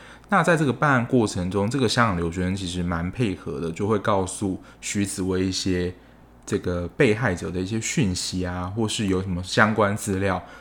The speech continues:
然后到最后呢，他们有点变成就是私底下好朋友，徐子薇就会找这个香港留学生学粤语，甚至会跟他一起吃饭什么。可是我在看这种好人一路协助办案，就有一个雷达响起来。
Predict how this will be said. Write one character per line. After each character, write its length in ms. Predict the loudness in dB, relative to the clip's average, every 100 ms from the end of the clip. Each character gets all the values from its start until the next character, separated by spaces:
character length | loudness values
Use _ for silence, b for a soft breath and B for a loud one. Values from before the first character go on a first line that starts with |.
| B
然 140 | 0
后 60 | 4
到 160 | 4
最 180 | 4 2
后 220 | 2 4
呢， 180 | 4 2
他 120 | 0 0
们 100 | 2
有 100 | 4
点 160 | 2
变 280 | 0 0 0
成 180 | -2 -2
就 80 | -2
是 100 | -2
私 200 | 0 2
底 100 | 2
下 220 | 2 0
好 180 | 0 -8
朋 260 | -6 -2
友， 240 | -2 -2 -6 B B -20 -6
徐 200 | 2 2
子 100 | 6
薇 180 | 4
就 140 | 4 4
会 100 | 2
找 260 | 0 -4 -2
这 100 | 0
个 100 | 0
香 280 | 2 2
港 200 | 2 0
留 200 | 0 -2
学 240 | -2 -2 -2
生 360 | 0 0 0 -4 -12 -20 -18
学 320 | -6 0 2
粤 240 | 4 2 2
语， 240 | 0 -2
甚 240 | 0 2 2
至 100 | 2
会 140 | 2
跟 180 | 2 0
他 120 | 0
一 20 |
起 160 | -4 -4
吃 320 | -4 -2 -2
饭 300 | 0 0 0
什 140 | -4 -8
么。 160 | -12 B B 2
可 120 | 2
是 120 | 4
我 180 | 4 2
在 240 | 2 0
看 260 | 0 0 0
这 100 | 0
种 140 | -2
好 380 | -2 -4 -4 -2
人 240 | -2 -4 -4
一 120 | 0
路 180 | 2 2
协 240 | 0 -2
助 180 | 0 0
办 200 | 2 2
案， 200 | 2 2
就 160 | 4 6
有 80 | 6
一 80 |
个 240 | 4 2 2
雷 280 | 2 2 2
达 280 | 0 -2
响 260 | -2 -4 -4
起 140 | -4
来。 180 | -6 -8